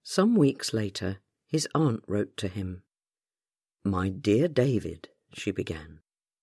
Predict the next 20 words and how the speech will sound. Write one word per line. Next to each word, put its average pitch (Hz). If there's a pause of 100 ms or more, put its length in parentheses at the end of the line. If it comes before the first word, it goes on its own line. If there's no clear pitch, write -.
(120)
and 135
he 190
noticed 202
the -
formal 107
handwriting, 110
so 190
disciplined 113
by 123
the 143
copperplate 139
style 117
of 120
her 107
schooling 101
and 143
so 135
unlike 113
his 110
mother's. 107